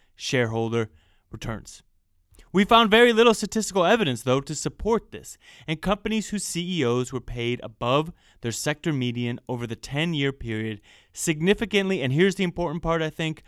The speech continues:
underperformed those companies where cumulative C E O summary pay was below their peer group media." Basically, what you're saying here is that returns for people that get paid less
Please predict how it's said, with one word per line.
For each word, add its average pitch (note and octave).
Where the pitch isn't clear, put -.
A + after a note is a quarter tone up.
underperformed D3
those B2
companies C3
where A#2
cumulative C#3+
C -
E F3
O C#3+
summary C3+
pay A#2+
was A#2
below A#2
their A2
peer A#2+
group A#2
media." A2
Basically, B3
what A#3+
you're A3
saying A3
here A3+
is F#3+
that E3+
returns E3+
for G3+
people F#3
that D#3
get C3
paid B2
less D3+